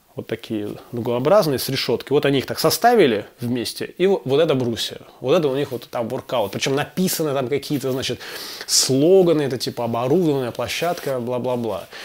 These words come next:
Ну, э, я, конечно, поплакал,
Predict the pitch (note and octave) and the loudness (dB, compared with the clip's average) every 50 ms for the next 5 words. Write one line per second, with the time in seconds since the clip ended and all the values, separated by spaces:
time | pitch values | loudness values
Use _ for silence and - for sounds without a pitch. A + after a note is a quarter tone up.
0 | - - - - - - - - A#2+ B2 C3+ E3 F#3 F3+ D#3 - - C3+ C3 C3 | -14 -14 -16 -16 -18 -16 -10 -6 -2 0 2 4 4 4 2 0 -2 -2 0 0
1 | C3 B2+ B2+ - - - - - - - - - - A#2+ C3 B2+ - B2 A#2 G#2 | 0 0 -2 -4 -6 -12 -12 -14 -14 -16 -14 -8 -4 -2 -2 -2 0 -2 -4 -4
2 | - - A2+ - C3+ A#2+ - D3 D#3+ G3 G3+ - F#3+ E3 D3 | -6 -8 -4 -4 -4 -2 2 2 2 4 4 4 2 2 2